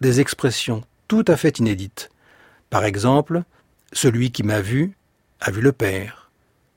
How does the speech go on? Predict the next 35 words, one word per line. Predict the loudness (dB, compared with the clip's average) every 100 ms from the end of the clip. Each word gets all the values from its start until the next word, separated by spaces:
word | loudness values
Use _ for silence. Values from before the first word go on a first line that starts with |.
| _ _ _
Moi | -4 2 2 2
et | 2
le | 0
Père, | 2 4 6
nous | 4 0
sommes | 2 2 0 -4
un ». | -4 -4 -6 _ _ _ _ _ _ _ -6
Ou | 4
bien | 6
encore, « | 6 6 4 4
Je | 4
suis | 4 2 0
dans | 4 4
le | 4
Père | 4 4 4 4
et |
le | 2
Père | 2 2 2
est | 0 -6 _ 2
en | 4
moi ». | 2 -2 -8 _ _ _ _ _ _ -20 -20 -20 -4
Cette | 0 4
manière | 6 6 6 4
d'utiliser | 0 -4 -2 2 6
le | 6
petit | 4 -2 -2 2
mot « | 4 2 0 _ 0
en », « | 2 0 _ _ _
le | -10
Père | -4 -2 -2
est | -6 -14 -6
en | -2
moi », | 0 2 0 -2 _ _ _ _ _ -8
est | -8 2
originale. | 4 6 4 2 0 -6